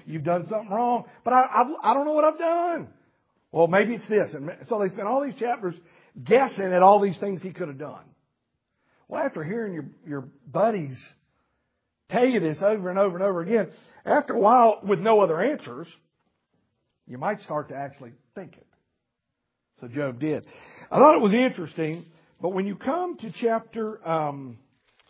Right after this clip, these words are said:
let's see here, chapter thirty-two, there is a fourth guy that shows up. His name is Elihu. He evidently was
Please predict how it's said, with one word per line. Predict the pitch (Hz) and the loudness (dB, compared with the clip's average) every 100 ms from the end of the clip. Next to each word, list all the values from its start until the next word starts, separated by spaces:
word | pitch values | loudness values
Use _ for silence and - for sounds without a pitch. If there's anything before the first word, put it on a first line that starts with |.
| _ _ _ _ _ _ _ _ 220 | _ _ _ _ _ _ _ _ -20
let's | - - - | -20 -18 -12
see | 160 131 | -8 -8
here, | 123 131 123 110 104 101 87 76 - | -10 -12 -12 -14 -14 -18 -20 -18 -2
chapter | 240 262 | 0 0
thirty-two, | 233 233 220 208 - 208 143 117 _ _ _ _ _ _ 160 | 0 2 2 0 0 0 0 -4 _ _ _ _ _ _ -4
there | 262 294 | -4 -4
is | 180 | -8
a | 160 | -10
fourth | 311 359 294 190 | -8 -8 -8 -8
guy | 208 202 | -6 -4
that | 165 160 - | -6 -12 -10
shows | 180 147 | -8 -6
up. | 156 117 - _ _ _ _ _ _ _ _ _ - | -10 -12 -16 _ _ _ _ _ _ _ _ _ -12
His | 151 | -6
name | 214 262 269 254 | -2 -2 -2 -4
is | 214 185 175 - - | -4 -4 -4 -8 -10
Elihu. | 156 165 196 202 156 135 120 110 107 _ _ _ _ _ _ | -6 -6 -6 -8 -10 -14 -18 -20 _ _ _ _ _ _ _
He | 226 349 | -10 -6
evidently | 277 226 202 240 190 208 202 | -6 -6 -6 -8 -8 -10 -12
was | 160 170 165 160 | -8 -4 -4 -4